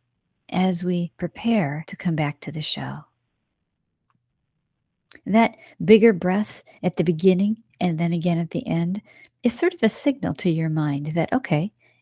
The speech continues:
it's time to come back. But I want you to hang on to that grounded, centered, relaxed feeling as you come back and listen to the show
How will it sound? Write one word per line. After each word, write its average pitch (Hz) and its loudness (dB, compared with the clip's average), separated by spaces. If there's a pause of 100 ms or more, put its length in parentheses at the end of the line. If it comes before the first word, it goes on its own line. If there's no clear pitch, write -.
(100)
it's - -4
time 156 0
to 170 -2
come 185 0
back. 202 -2 (920)
But 247 8
I 262 8
want 254 4
you 262 6
to 254 4
hang 226 4
on 185 2
to 170 -4
that 165 2 (460)
grounded, 170 2
centered, 165 -4 (520)
relaxed 156 0
feeling 156 0 (1040)
as 208 6
you 214 4
come 196 2
back 156 6
and 156 0
listen 160 0
to 156 -4
the 151 0
show 147 2